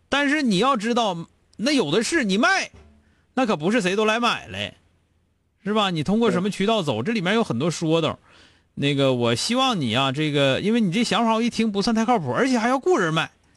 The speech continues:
Speaker 1: 你雇人卖，人家会卖了，人还给你卖吗？再者说，那个东西如果说没有个固定价格的话，有固定价格跑客，没固定价格的话，那服务员卖多少都是他的，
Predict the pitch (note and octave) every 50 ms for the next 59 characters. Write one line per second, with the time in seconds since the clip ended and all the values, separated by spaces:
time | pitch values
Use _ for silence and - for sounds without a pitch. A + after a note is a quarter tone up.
0 | _ _ _ _ _ _ _ _ _ _ _ - G#3+ B3+ B3+ - F4+ F#4+ F#4+ F#4
1 | D#4+ D#4 D#4+ E4 F4 F4 E4+ D#4 C#4 A3+ G#3 A3+ C#4+ E4+ E4 - E4+ F4 D#4+ D#4+
2 | E4 E4 D#4+ D4 C4+ C4 A#3+ A3+ A3 A3 B3+ C4 C4 D4 B3+ A#3+ C#4 C#4 A#3+ E3
3 | E3 A3 B3 A#3+ A3 G#3 G#3 G3+ C#4 C#4+ A#3+ A#3 G#3 A3+ B3 B3+ C#4 D4 C4+ B3+
4 | A3 A#3 A#3+ A#3+ B3 B3+ A3+ A#3 A#3+ A3 F#3+ D#3+ F#3+ G#3 G3+ G3+ A#3 A#3 F#3 E3+
5 | F#3 F#3 A3 A3+ G#3+ G#3+ G#3 G3+ B3+ A#3 A3+ F#3+ D3+ D3 D3 D#3 D#3 C#3+ D#3+ D3+
6 | D3+ D#3+ F3+ G3+ C#4 D4 C#4 C#4 C4 D4 C#4 C4+ A3+ F3 F#3+ G3+ A3 E3 - -
7 | C#3+ B2+ - A#3+ A#3+ G3 - _ _ _ _ _ _ _ _ _ _ - D#3 G#3
8 | C#4+ C#4+ D#4 E4+ D#4+ D#4+ D#4+ D4 D#4+ D#4 D4+ C4+ A3+ A3+ A#3 B3 B3+ A3+ B3+ C4
9 | B3 A#3+ A#3 B3 A3+ - G#3+ A#3+ C4 A#3+ A3 A3+ B3 A#3+ B3+ B3 G#3+ F3+ A3 G#3+
10 | G3+ F3 D3 D3 D#3+ D#3 C3+ C3 A#2+ A2 G#2+ G#2+ -